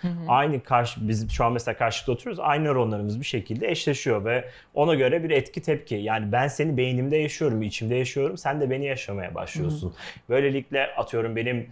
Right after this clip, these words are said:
Speaker 2: işi yapma şeklimden ya da be-, senin işi yapma şeklinden biz bir şekilde ortak
Speaker 1: Hı hı.
Speaker 2: pay birbirimize almaya başlıyoruz. E, senin enerjin çok yüksek, çok yüksek. E, Emrah'ın öyle, onun öyle, onun böyle. Herkesin diyelim çok güzel. E, benim biraz enerjim düşük olsa bile o gruba girdiğim zaman da ben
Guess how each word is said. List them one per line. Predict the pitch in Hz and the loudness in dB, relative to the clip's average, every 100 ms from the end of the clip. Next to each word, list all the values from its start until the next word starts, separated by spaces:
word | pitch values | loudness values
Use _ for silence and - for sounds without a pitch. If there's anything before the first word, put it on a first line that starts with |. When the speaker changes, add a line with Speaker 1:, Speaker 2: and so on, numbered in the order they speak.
| - - | -18 -10
Speaker 2:
işi | 113 131 | -6 0
yapma | 120 - 127 | 0 0 -2
şeklimden | - 107 101 90 98 110 | -2 -2 -4 -2 -2 -2
ya | 110 | 0
da | 110 92 | 0 0
be-, | 107 | -2
senin | 98 113 131 147 143 - | -2 0 2 0 -2 -6
işi | - 120 | -2 0
yapma | 113 104 | 0 -2
şeklinden | - 98 - 98 104 196 185 - - | -2 -2 -2 -4 -2 -2 -4 -8 -2
biz | 135 139 | 0 0
bir | 170 | 0
şekilde | 151 120 139 | 0 0 0
ortak | 139 151 147 | 0 0 -4
Speaker 1:
Hı | 143 | 0
hı. | |
Speaker 2:
pay | 156 156 | 0 2
birbirimize | 131 127 139 160 | 0 -2 -2 2
almaya | 147 147 147 | 2 2 0
başlıyoruz. | 117 95 - 82 85 - - - - | 0 -2 -6 -6 -6 -8 -12 -14 -12
E, | 98 | -8
senin | 127 147 | -6 -4
enerjin | 147 143 143 143 | 0 0 0 -2
çok | 151 - | -4 -4
yüksek, | 135 - 123 - | -6 -4 -4 -2
çok | 143 - | -4 -4
yüksek. | - 110 113 - | -6 -4 -4 -4
E, | 120 | -2
Emrah'ın | 120 123 131 123 127 98 | -2 -2 -4 -4 -2 -2
öyle, | 101 | -2
onun | 113 123 120 101 | 0 0 0 0
öyle, | 107 | 0
onun | 120 117 | 0 2
böyle. | 101 120 | 0 0
Herkesin | 135 143 - 104 110 | -2 -4 -4 -2 0
diyelim | 131 151 | 0 0
çok | 139 - | -4 -2
güzel. | 92 85 - - - - | -2 -4 -6 -12 -18 -10
E, | - 92 | -6 -2
benim | 147 180 185 | 0 0 0
biraz | 180 165 | 2 2
enerjim | 165 160 160 165 | 2 2 2 2
düşük | 147 - 170 | 0 0 0
olsa | 151 156 | 2 0
bile | 127 | 2
o | 127 135 | 2 4
gruba | 147 143 | 4 4
girdiğim | 135 135 160 | 2 0 -2
zaman | 127 123 135 185 | -2 -2 -2 0
da | 151 | 4
ben | 139 | 4